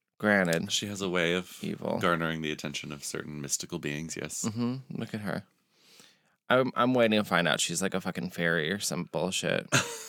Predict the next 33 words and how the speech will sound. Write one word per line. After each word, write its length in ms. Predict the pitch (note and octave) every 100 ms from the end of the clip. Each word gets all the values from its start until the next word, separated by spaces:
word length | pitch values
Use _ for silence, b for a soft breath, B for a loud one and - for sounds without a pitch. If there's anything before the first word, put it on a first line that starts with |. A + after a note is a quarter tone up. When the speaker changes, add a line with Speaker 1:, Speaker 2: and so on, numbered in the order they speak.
| B B B B B B -
Speaker 2:
This 160 | G#2
isn't 240 | B2 B2+ F#2+
True 180 | - F2+
Blood, 260 | D2 D2+ F#2
okay? 380 | F2 - F2 F#2+
Speaker 1:
Okay. 240 | G2+ G2+ - - - b b b b -
Everyone's 440 | A2+ A#2+ A2+ G#2
Speaker 2:
She's 140 | G#2+ F#2+
not 120 | A2
Speaker 1:
something. 160 | F2
Speaker 2:
Sookie, 680 | G2 - - D3+ D3+ A#2 A2 -
Sookie 380 | - - - -
Stackhouse. 520 | G#2 - G2 G#2+ G#2
Speaker 1:
Mm-hmm. 1400 | - A2+ A#2 A#2+ B2 C3+ C#3+ - - _ _ _ _ _ -
Speaker 2:
Um, 420 | G2 F#2 F2+ F2 - -
Speaker 1:
Um, 500 | G#2 G2+ G2 F#2 - - - B B B -
I 80 | A#2
did 160 | B2+
also 320 | B2 A2+ - G2+
have 180 | G#2
a 40 | G2
note 180 | G2 F#2+
here 180 | G2+
that 140 | F#2 E2
said, 240 | E2+ -
"Clap, 340 | - A2+ A#2 -
clap. 340 | G#2 D#2 -
Thank 300 | - C3 D#3+
God 220 | - G2 F2+
this 140 | -
principal 440 | - B2+ - B2
is 120 | - F2
addressing 540 | D#2+ G2+ F#2+ G2+ E2+